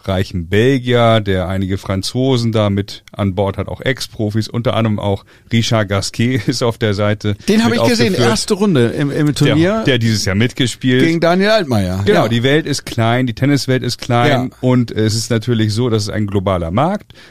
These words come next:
Speaker 1: und die haben meines Wissens in unter anderem Barcelona und in,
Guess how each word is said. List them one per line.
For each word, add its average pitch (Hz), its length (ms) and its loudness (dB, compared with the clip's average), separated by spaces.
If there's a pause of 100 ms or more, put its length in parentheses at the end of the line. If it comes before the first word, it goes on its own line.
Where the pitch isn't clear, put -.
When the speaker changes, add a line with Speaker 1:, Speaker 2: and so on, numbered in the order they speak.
Speaker 1:
und 107 220 -4
die 104 140 0
haben 104 140 2
meines 117 320 0
Wissens 113 280 -2
in 95 340 -4
unter 110 300 0
anderem 98 240 0
Barcelona 104 640 0
und - 400 0 (140)
in, 101 400 0